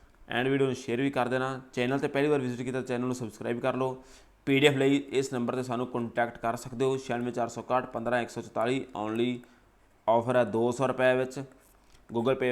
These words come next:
PhonePe ਕਰਕੇ ਸਕਰੀਨਸ਼ਾਟ ਇਸ ਨੰਬਰ 'ਤੇ ਭੇਜ ਦੇਣਾ ਹੈ। ਜੇਕਰ ਤੁਸੀਂ ਸਾਡੇ WhatsApp ਗਰੁੱਪ ਦੇ ਵਿੱਚ ਜੁੜਨਾ ਚਾਹੁੰਦੇ ਹੋ ਤਾਂ ਡਿਸਕ੍ਰਿਪਸ਼ਨ ਦੇ ਵਿੱਚ ਲਿੰਕ ਦਿੱਤਾ ਹੋਇਆ ਹੈ,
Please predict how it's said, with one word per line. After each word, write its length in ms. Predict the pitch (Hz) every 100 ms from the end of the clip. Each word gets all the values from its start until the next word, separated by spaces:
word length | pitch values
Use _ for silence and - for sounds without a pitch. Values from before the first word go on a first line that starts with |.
| 117
PhonePe 300 | - 123 120
ਕਰਕੇ 200 | 117 117
ਸਕਰੀਨਸ਼ਾਟ 460 | - 127 139 139
ਇਸ 160 | 117 117
ਨੰਬਰ 180 | 120 113
'ਤੇ 60 |
ਭੇਜ 200 | 117 98
ਦੇਣਾ 200 | 98 123
ਹੈ। 80 | 123 - - - -
ਜੇਕਰ 300 | 127 151 180
ਤੁਸੀਂ 260 | 139 139 131 - -
ਸਾਡੇ 320 | - 123 131 127 - - -
WhatsApp 400 | 127 147 156 175
ਗਰੁੱਪ 200 | 139 131
ਦੇ 80 | 123
ਵਿੱਚ 100 | 117
ਜੁੜਨਾ 280 | 107 113 117
ਚਾਹੁੰਦੇ 200 | 120 131
ਹੋ 60 | 131
ਤਾਂ 100 | 117
ਡਿਸਕ੍ਰਿਪਸ਼ਨ 520 | 113 - 131 127 139
ਦੇ 60 |
ਵਿੱਚ 140 | 123 110
ਲਿੰਕ 240 | 107 117
ਦਿੱਤਾ 200 | 127 -
ਹੋਇਆ 120 | 117
ਹੈ, 100 | 120